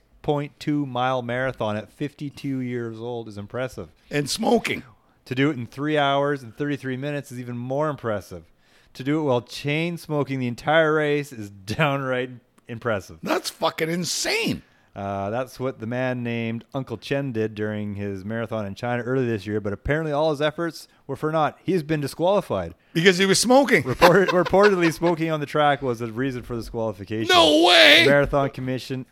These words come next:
Speaker 1: issued a statement announcing disqualification for violating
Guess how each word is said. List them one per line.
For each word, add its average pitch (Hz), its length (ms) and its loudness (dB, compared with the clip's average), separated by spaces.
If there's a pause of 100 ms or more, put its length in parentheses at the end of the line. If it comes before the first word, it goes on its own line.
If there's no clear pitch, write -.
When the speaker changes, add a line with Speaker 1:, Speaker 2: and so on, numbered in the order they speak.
Speaker 1:
issued 139 440 -2
a 117 140 -2
statement 117 460 -2
announcing 113 420 -6
disqualification 113 760 -4
for 92 60 -8
violating 117 680 -2